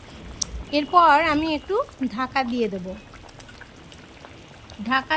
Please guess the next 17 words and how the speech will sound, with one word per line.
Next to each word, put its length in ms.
দিয়ে 200
আমি 140
পাঁচ 200
মিনিট 260
রাখার 340
পর 180
ঝোলটাকে 480
নামিয়ে 480
নেব। 140
এবং 120
আমি 120
নামানোর 460
সময় 300
কিন্তু 260
একটা 160
জিনিস 220
ব্যবহার 320